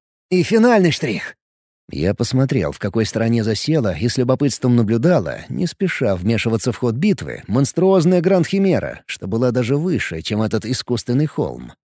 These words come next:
Если ракета ударит по этой твари, то ударная волна придется на эту сторону дома.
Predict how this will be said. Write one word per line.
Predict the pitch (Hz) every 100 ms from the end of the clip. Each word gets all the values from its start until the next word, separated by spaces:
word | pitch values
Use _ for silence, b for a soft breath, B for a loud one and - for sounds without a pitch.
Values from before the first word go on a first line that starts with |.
| _ _ _ _
Если | - 98 175 - 165
ракета | 175 160 180 170 165
ударит | 165 139 151 131 113
по | -
этой | 127 117 127
твари, | 123 180 151 76 65
то | 98
ударная | 117 135 139 139 135
волна | 127 127 135 156
придется | 131 160 113 135 135 156
на | 151 143
эту | 156
сторону | - 147 151 170
дома. | 170 208 104 65 -